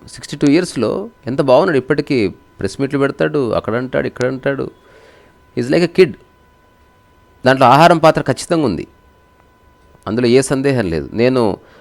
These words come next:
వర్మ నుంచి ఏమైనా తీసుకోవాలి, మెదర్మలే నుంచి ఏమైనా తీసుకోవాలి, బుచ్చారెడ్డి గారి నుంచి, ఇవి నేను తీసుకుంటున్నా. మంచి ఎక్కడున్నా తీసుకోవాల్సిందే.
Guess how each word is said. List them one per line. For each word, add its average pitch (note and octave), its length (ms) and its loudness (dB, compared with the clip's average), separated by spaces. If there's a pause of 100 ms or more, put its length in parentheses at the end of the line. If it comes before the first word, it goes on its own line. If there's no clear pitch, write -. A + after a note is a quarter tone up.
(160)
వర్మ B2+ 220 6
నుంచి D#3 280 2
ఏమైనా C3+ 180 0
తీసుకోవాలి, A#2+ 680 2
మెదర్మలే A#2+ 520 0
నుంచి A#2 220 -6
ఏమైనా A2 160 -4
తీసుకోవాలి, G#2+ 440 -4
బుచ్చారెడ్డి G#2+ 440 -2
గారి G2+ 180 -4
నుంచి, G2+ 240 -10
ఇవి B2 160 -2
నేను A2 120 -4
తీసుకుంటున్నా. G#2 460 -10 (1200)
మంచి B2 200 -2
ఎక్కడున్నా C3 300 -2
తీసుకోవాల్సిందే. F2 760 -8